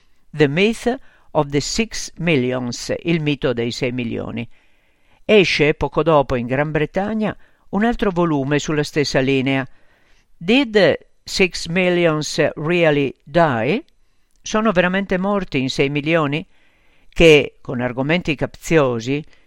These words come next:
giocando su alcune inevitabili contraddizioni tra i dati e su lacune dovute a una documentazione ovviamente delicatissima,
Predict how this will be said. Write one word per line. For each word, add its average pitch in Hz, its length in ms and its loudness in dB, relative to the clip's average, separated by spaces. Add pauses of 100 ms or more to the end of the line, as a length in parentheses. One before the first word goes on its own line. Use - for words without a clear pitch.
(200)
giocando 160 560 2
su - 160 -4
alcune 160 600 -2
inevitabili 135 760 0
contraddizioni 127 960 -4
tra 135 160 0
i 120 140 -2
dati 131 560 -2 (420)
e 131 200 0
su - 180 -4
lacune 175 440 0
dovute 127 520 -4
a 113 60 -8
una 110 180 -8
documentazione 139 920 -2
ovviamente 127 640 -4
delicatissima, 139 960 -2